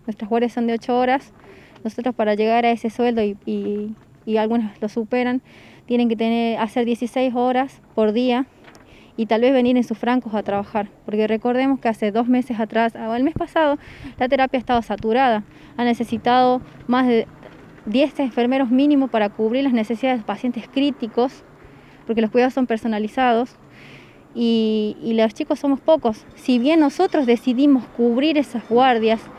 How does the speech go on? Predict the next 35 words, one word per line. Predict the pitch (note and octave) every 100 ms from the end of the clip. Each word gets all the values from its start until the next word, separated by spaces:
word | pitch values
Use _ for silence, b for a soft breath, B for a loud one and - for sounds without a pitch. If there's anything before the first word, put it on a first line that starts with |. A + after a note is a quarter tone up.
| B B -
porque | A3
nuestra | G#3+ G#3+ A3+
necesidad | G#3+ G#3+ B3+ A3 B3 C4
económica | C4+ - A3+ B3+ B3+ G#3+ G#3 G3
lo, | A3 G#3 G3+ G3+ G#3 G#3+ B B B
lo | G#3+
requiere, | G#3 G#3 - D4 C#4+ A#3 D4+ - - - - B B B
eh, | G#3+ G#3 G3+ F#3+ F#3
quiero | B3+ C4
dejar | C4 C#4+
en | A#3+
claro | A#3+ C#4 C#4
que, | A3 G3+ F#3 F#3 G#3+ - -
que | -
para | G#3 G#3
llegar | A3+
a | C4+
esos | A#3
montos | B3 C4+ A#3+ G3+
lo, | G3 G3
lo | G3
hacemos | - C4 -
trabajando | G#3+ G3+ - C4 D4 D#4+
y |
con | A#3+ G#3
sudor. | - G3+ A#3 B3+ G#3+ _ _ B B B B B B -
Eh, | G#3 G#3 G3 F#3 - A3+ B3 -
saben | A#3+ C4
que | B3
el | A3
paciente | G#3+ B3 A#3
covid | G#3+ B3+
es | A3+
muy | A#3+
particular | B3 G#3 G3+ - A3 B3+ D#4